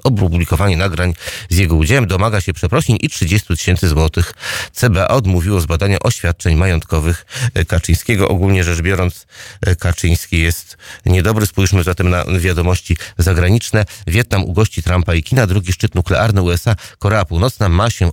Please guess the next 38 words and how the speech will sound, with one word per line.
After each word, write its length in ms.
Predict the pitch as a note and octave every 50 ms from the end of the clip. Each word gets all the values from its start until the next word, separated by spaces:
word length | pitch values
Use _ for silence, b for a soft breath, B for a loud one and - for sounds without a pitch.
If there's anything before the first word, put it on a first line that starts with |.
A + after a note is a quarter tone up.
| _ -
odbyć 340 | A2 A2+ F#2+ E2 F#2+ -
pod 180 | - - F2 -
koniec 300 | - - G#2+ G2 F2 -
lutego 300 | D#2+ D#2+ - A#2 G#2+ G#2
w 60 | D#2+
wietnamskim 640 | D#2+ A#2 - - - F#2+ F#2+ F#2+ - - F#2+ F#2 F2+
Da 180 | D#2+ G#2 A2
Nang. 280 | A2 A2+ F2+ D#2+ D#2 - B B B B B B G2
Wietnam 300 | G2 A#2+ C#3 - - G#2+
to 120 | G2 - F#2
dziś 140 | D#2+ F2 E2
dobry 240 | B2 B2 F#2+ F#2
sojusznik 380 | E2+ - F#2+ F#2+ - - F2 -
U 60 | F2
S 180 | E2+ - - -
A, 80 | D3 C3+ B B B B
choć 260 | - C#3 D3 - - -
rządzi 460 | E2+ D#2 E2+ F2+ G2 G2 E2 F#2+ F#2+
tam 220 | - D#2+ D#2+ E2
komuna. 440 | - - - E2+ F#2 A#2+ A#2+ E2+ C#2+
Komuna, 420 | D#2 - - D#2+ D#2 G2 C#3 F3+ C#3+
taki 260 | - E2 - - D2
język 400 | D#2 F2+ G#2+ G2+ F#2+ F2 - -
w 160 | D#2+ D2+ -
Gazecie 340 | - D#2+ D2 F2 - - F2
Wyborczej, 540 | D#2 D2 C#2 D#2 G2 G#2+ - - B2+ A2 F#2
to 140 | - E2+
chyba 160 | E2 - D#2 F2
jest 100 | E2 -
język 240 | F2+ F2+ G2 G#2
nienawiści. 460 | - A#2+ C#3+ F3 F#3+ D#3 - - - D#2+ B B B C3
A 80 | B A2
swoją 220 | - - G2+ G2+
drogą 220 | G2+ F#2 G2+ G2+ F2+
to 60 | -
jest 100 | F#2 F2
rzeczywiście 380 | F2 F2+ E2+ G2 F#2+ - - E2
ciekawa 440 | - A#2+ G#2+ - F2 E2+ E2+ E2+